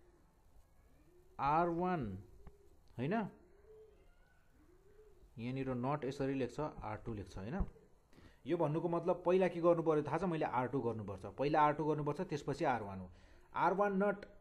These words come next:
आर टू लेख्यो भने पहिला आर टू गर्छु, त्यसपछि आर वान गर्छु। मलाई आर two not आर वान लेखेको भए चाहिँ पहिला आर वान गर्थेँ,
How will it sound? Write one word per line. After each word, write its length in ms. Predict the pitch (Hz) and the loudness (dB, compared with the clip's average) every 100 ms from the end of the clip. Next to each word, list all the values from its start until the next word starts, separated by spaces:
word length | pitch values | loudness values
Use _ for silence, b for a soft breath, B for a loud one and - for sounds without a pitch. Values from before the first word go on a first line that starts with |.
| - | -4
आर 180 | 135 156 | 0 0
टू 120 | 170 | 2
लेख्यो 220 | 175 175 | 2 2
भने 180 | 151 160 240 - - - | 0 0 -2 -8 -10 -2
पहिला 240 | 147 170 | 2 4
आर 140 | 156 | 2
टू 100 | 151 | 2
गर्छु, 240 | 151 151 214 | 0 0 0
त्यसपछि 320 | 165 139 147 | -4 -6 -4
आर 160 | 127 123 | -2 -4
वान 160 | 117 | -4
गर्छु। 220 | 110 110 | -6 -6
मलाई 340 | 110 120 143 143 - - | -8 -4 -2 -4 -6 -4
आर 180 | 139 160 - | 0 0 0
two 140 | 202 | -2
not 240 | 185 160 - - - | -2 -2 -6 -10 0
आर 160 | 135 | 0
वान 160 | 143 143 | 0 -2
लेखेको 320 | 127 120 120 | -2 -2 0
भए 160 | 113 110 | -2 -2
चाहिँ 180 | 170 220 - B B - | -4 -6 -12 B B -4
पहिला 340 | 147 175 190 151 - - - - - | 0 2 2 0 -2 -18 -20 -14 -2
आर 160 | 123 143 | 0 2
वान 200 | 160 160 | 0 2
गर्थेँ, 360 | 151 156 220 | 0 2 -2